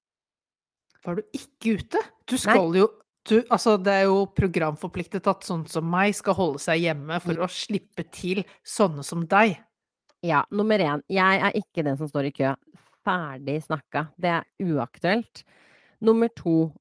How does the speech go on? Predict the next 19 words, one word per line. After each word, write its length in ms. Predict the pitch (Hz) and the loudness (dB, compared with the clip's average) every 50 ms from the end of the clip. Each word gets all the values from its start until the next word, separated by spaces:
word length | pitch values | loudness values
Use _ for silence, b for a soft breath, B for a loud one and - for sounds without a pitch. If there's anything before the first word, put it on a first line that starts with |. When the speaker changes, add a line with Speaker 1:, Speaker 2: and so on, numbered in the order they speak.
| _ _ | _ _
Speaker 2:
eh, 200 | - 190 190 190 | 0 0 0 2
jeg 200 | - 196 190 190 | 2 0 0 0
hadde, 280 | 185 190 180 151 139 160 156 160 160 160 156 160 - - | 0 0 0 0 2 2 2 4 4 4 2 2 0 0
eh, 220 | - 170 165 165 170 | 0 0 0 2 4
valpe-, 1000 | 170 185 175 151 139 131 - _ _ _ - 139 143 143 143 143 143 143 143 160 | 4 4 6 4 2 0 -4 _ _ _ -4 -4 -2 -2 -2 -2 -2 -2 0 2
valpeduty, 1300 | 180 185 175 147 - _ _ - 143 143 139 139 143 143 143 139 127 147 143 143 - _ - 220 254 302 302 - - | 4 4 4 2 0 _ _ -6 -4 -2 -2 -2 -2 -4 -4 -4 -4 -4 -4 -4 -4 _ 0 2 2 2 0 -2 -2
eh, 280 | 220 214 214 214 214 208 | 0 2 2 2 2 0
så 400 | - - - 214 208 208 208 196 | -2 0 2 4 6 6 4 2
jeg 220 | 196 190 196 202 | 0 -2 0 -2
levde 200 | 196 175 156 156 | -2 -2 -2 -2
mitt 140 | 160 160 147 | -4 -2 -4
beste 320 | 180 175 - - _ 156 | -4 -6 -6 -6 _ -4
liv 240 | 147 139 139 147 156 | -2 0 0 0 0
her 160 | 151 143 135 | 0 0 0
hjemme 400 | 139 147 139 131 135 160 208 240 - | 0 0 0 0 2 2 0 0 0
i 140 | - 180 170 | -2 -2 -2
ro 240 | 156 160 160 175 - - | -2 -2 -2 -4 -2 -2
og 140 | - 202 - | -2 -2 -2
fred, 300 | - 190 202 240 294 | -2 -2 -2 -2 -2